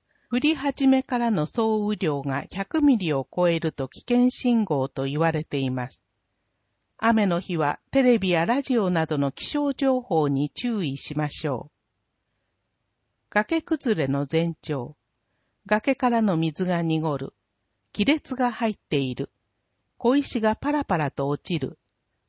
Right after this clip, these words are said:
植生が貧弱。このような状態を発見したときは、都市整備課、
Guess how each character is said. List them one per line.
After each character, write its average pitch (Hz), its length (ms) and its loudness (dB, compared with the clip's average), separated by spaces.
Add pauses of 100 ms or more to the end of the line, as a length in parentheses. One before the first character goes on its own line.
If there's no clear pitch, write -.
(100)
植 - 360 -4
生 262 300 2
が 220 160 0
貧 185 420 0
弱。 - 460 -8 (840)
こ 247 120 2
の 302 140 6
よ 302 200 2
う 277 40 4
な 160 180 2
状 202 220 -2
態 185 320 -2
を 170 100 0
発 180 240 -6 (100)
見 220 280 2
し - 60 -18
た 190 140 0
と 185 120 -8
き 175 160 -6
は、 147 200 -2 (440)
都 226 100 2
市 156 200 -2
整 196 340 -2
備 180 120 -4
課、 - 280 -8